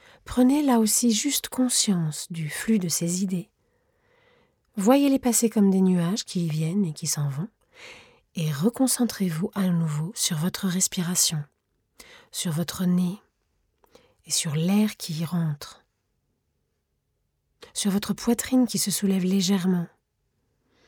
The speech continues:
Si vous êtes amené à bâiller, c'est un très bon signe.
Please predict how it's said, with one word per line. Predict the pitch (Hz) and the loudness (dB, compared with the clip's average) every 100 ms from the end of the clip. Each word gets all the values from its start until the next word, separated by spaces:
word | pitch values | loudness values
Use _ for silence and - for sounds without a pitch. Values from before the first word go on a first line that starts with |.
| _ _ _ _ _ _ _ _ _ _ _ _ _ _ _ _ _ _ _ - | _ _ _ _ _ _ _ _ _ _ _ _ _ _ _ _ _ _ _ -8
Si | - | 2
vous | 247 247 | 8 8
êtes | 220 | 8
amené | 240 269 320 | 6 6 4
à | 214 | 2
bâiller, | 165 160 202 311 | 2 0 0 -4
c'est | - 160 | -6 -4
un | 151 | -2
très | 147 240 | -2 -2
bon | 190 165 | -2 -2
signe. | - 156 139 | -4 -4 -6